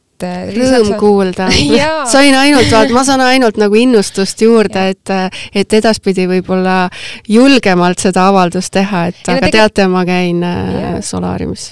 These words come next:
Speaker 1: Et see tegelikult ongi see, et seda D-vitamiini tootmist on lausa uuritud niimoodi, et palju siis, mitu I U-d see päevitamine
Speaker 2: Mhm.
Speaker 1: siis annab, et see jälle ei ole sihuke meie välja mõeldud nagu lause, vaid see on jällegi taaskord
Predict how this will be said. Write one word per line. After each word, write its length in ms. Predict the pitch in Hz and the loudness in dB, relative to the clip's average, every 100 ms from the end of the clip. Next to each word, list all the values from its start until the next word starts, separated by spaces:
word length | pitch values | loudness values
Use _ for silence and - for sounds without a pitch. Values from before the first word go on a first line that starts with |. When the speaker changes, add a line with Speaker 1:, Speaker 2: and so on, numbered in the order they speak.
| - | -10
Speaker 1:
Et 120 | 226 | -8
see 100 | 254 | -6
tegelikult 300 | 285 320 262 | -6 -4 -6
ongi 120 | 247 | -4
see, 80 | 240 | -6
et 60 | |
seda 160 | 233 214 | -8 -6
D-vitamiini 720 | 247 226 214 208 220 220 202 185 185 | -4 -4 -6 -6 -4 -4 -6 -8 -6
tootmist 400 | 208 - 190 - | -6 -6 -8 -4
on 80 | 185 | 0
lausa 440 | 196 196 185 180 | 2 2 0 0
uuritud 580 | 190 214 185 - 180 180 - | 0 -2 -4 -8 -6 -6 -6
niimoodi, 360 | 190 196 190 - | -6 -4 -4 -8
et 80 | - | -4
palju 260 | 196 196 185 | -2 -2 -4
siis, 260 | 175 170 | -10 -10
mitu 220 | 208 202 208 | -10 -8 -8
I 140 | 196 202 | -6 -4
U-d 220 | 196 - | -4 -4
see 800 | - 175 175 175 175 175 170 175 | -6 -6 -6 -6 -6 -6 -8 -6
päevitamine 600 | 190 190 180 - 180 208 | -6 -6 -10 -10 -4 0
Speaker 2:
Mhm. 220 | 240 247 | 0 0
Speaker 1:
siis 140 | 233 196 | -4 -8
annab, 380 | 202 202 170 175 | -12 -12 -14 -14
et 80 | - | -14
see 100 | 190 | -12
jälle 180 | 196 185 | -10 -10
ei 60 | |
ole 220 | 190 180 | -10 -10
sihuke 280 | 175 190 185 | -10 -12 -8
meie 220 | 185 190 | -4 -4
välja 240 | 185 190 185 | -2 -4 -2
mõeldud 380 | 180 180 185 185 | -4 -4 -6 -8
nagu 400 | 185 190 - 190 | -10 -10 -8 -6
lause, 460 | 233 349 - 208 | -4 -6 -8 -6
vaid 180 | 190 190 | -6 -6
see 120 | 196 | -6
on 80 | 196 | -6
jällegi 440 | 190 202 196 196 | -4 -6 -8 -10
taaskord 540 | 196 175 180 - 185 | -12 -12 -12 -14 -16